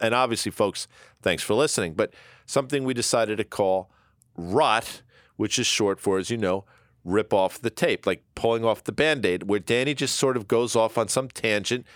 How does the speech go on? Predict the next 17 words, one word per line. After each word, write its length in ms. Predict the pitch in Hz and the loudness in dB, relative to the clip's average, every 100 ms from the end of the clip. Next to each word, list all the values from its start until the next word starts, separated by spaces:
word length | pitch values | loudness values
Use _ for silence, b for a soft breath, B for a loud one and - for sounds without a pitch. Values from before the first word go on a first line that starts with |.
| B - | B -2
but 180 | 131 | -2
well 520 | 113 113 156 175 180 - b | 0 4 4 4 2 -4 b
thought 460 | - - 165 151 139 | -10 -2 2 4 4
out 260 | 143 131 | 2 0
tangent. 380 | - 107 85 85 | -2 -2 -2 -4
So 100 | 117 | -4
Danny, 480 | 104 151 160 160 135 b b | 0 2 2 0 -2 b b
as 180 | 113 110 | -2 0
we 80 | 131 | 2
like 220 | 135 131 | 2 0
to 80 | 120 | 0
say 260 | 135 120 | 2 2
on 160 | 104 104 | 0 0
behalf 320 | 110 110 107 | 0 0 -2
of 100 | 90 | -2
Dan 180 | 98 92 | -2 0
Nathan, 340 | 113 113 87 | 0 0 -4